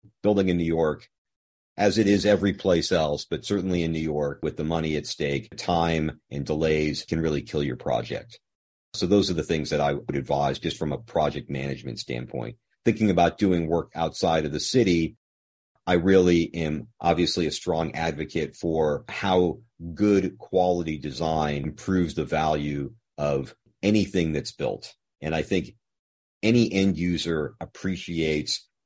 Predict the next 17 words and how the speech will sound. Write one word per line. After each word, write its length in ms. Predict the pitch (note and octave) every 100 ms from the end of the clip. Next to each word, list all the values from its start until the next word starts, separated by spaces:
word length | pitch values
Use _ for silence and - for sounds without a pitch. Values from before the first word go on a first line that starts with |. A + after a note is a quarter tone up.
| _ _ _ _
a 60 | D2
higher 440 | - - G2+ G2
level 420 | E2 E2+ D#2+ D#2+ -
of 140 | D2
thoughtfulness 840 | - F2 D#2 - D#2 C#2 C2+ - - _ -
in 400 | D#2+ D2+ D2 B1+ _ _ _ _ _ _ _ _ -
their 220 | F#2 D#2+
home. 440 | - E2+ B1 A1+ - _ _ _ _ _ -
If 140 | -
you 320 | G#2 A2+ A2 - _
walk 340 | F2 F#2+ A#2+ A#2
in 140 | G#2+
the 100 | F#2+
door, 560 | E2 F#2 F#2+ F#2+ F2+ -
even 280 | D3 B2+ F#2+
looking 300 | G2 G2+ E2
at 200 | D#2+